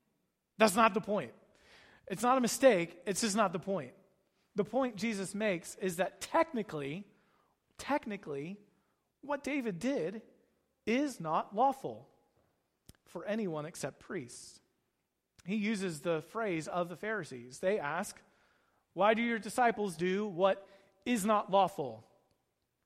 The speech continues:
And he points out that David sanctioned what technically is not lawful. And Scripture seems to look approvingly upon his actions.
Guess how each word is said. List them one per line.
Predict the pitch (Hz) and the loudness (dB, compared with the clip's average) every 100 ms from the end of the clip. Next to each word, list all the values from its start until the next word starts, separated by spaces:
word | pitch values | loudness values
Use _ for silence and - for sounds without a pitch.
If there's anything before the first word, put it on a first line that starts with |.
| - - | -14 -2
And | 196 190 | 0 0
he | 170 240 | -4 -4
points | 208 214 208 | -4 -6 4
out | 202 202 | 4 4
that | 185 185 151 | -2 -6 -2
David | 208 311 247 131 143 233 - _ _ _ _ | 4 4 4 0 -4 -6 -12 _ _ _ _
sanctioned | - - 269 349 - 165 135 147 | -10 0 2 2 -2 -6 -8 -2
what | 170 175 180 - | 2 2 0 -16
technically | - 147 - 160 165 220 277 - - _ _ _ _ | -10 -10 -10 -10 -4 -2 -4 -12 -20 _ _ _ _
is | 202 180 | -2 2
not | 208 233 | 4 4
lawful. | 226 262 269 165 127 117 - _ _ _ _ _ _ - | 4 2 2 -4 -6 -10 -18 _ _ _ _ _ _ -6
And | 190 190 | -6 -4
Scripture | 311 370 - 190 | -8 -6 -6 -6
seems | - 220 208 | -4 -6 -4
to | - | -4
look | 208 277 294 - - _ _ _ 226 | 2 2 0 -8 -20 _ _ _ -4
approvingly | - 302 302 214 165 160 | -2 -4 -2 -4 -4 -6
upon | 220 - 165 175 | -6 -6 -6 -6
his | 160 247 185 160 | -6 -6 -6 -8
actions. | 147 143 - 143 240 - - | -8 -8 -10 -10 -12 -14 -18